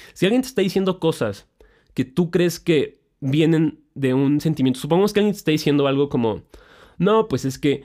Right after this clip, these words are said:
me gustaría que platicasen", o sea, tu novia, ¿no? Tu novio. "Me gustaría que platicáramos más en persona y no tanto por WhatsApp". Algo muy válido en mi per-, en, o sea, en lo personal. Eh, porque, pues, WhatsApp está quitándome mucho tiempo, bla, bla, bla, y, y,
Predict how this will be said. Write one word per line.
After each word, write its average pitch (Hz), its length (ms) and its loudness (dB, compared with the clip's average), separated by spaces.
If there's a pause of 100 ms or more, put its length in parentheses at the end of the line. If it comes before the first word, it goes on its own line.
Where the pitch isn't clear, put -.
(140)
me 139 100 2
gustaría 165 680 0
que 117 480 -2
platicasen", 143 760 -2
o 127 80 -2
sea, 123 140 -6 (220)
tu 135 100 0
novia, 120 240 2
¿no? 131 160 -2
Tu 117 100 -8
novio. 107 260 -4
"Me 139 120 -2
gustaría 151 260 0
que 165 80 -6
platicáramos 131 640 -2
más 131 440 0 (300)
en 127 140 -2
persona 180 580 0
y 135 80 0
no 135 160 2
tanto 143 340 -2
por 120 120 0
WhatsApp". 120 480 -4 (1040)
Algo 190 460 0
muy 160 300 4
válido 104 380 -2 (140)
en 113 220 -4
mi 110 80 -2
per-, 113 180 -6
en, 107 120 -4
o 98 40 -10
sea, 107 100 -6
en 104 40 -2
lo 98 80 -4
personal. 104 340 -4 (600)
Eh, 120 460 -2 (160)
porque, - 240 -8
pues, 107 180 -6
WhatsApp 220 500 0
está 127 560 0 (420)
quitándome 135 340 0
mucho 120 260 -2
tiempo, 190 600 2
bla, 127 120 0
bla, 95 120 -4
bla, 165 380 2
y, 123 40 0
y, 107 600 -4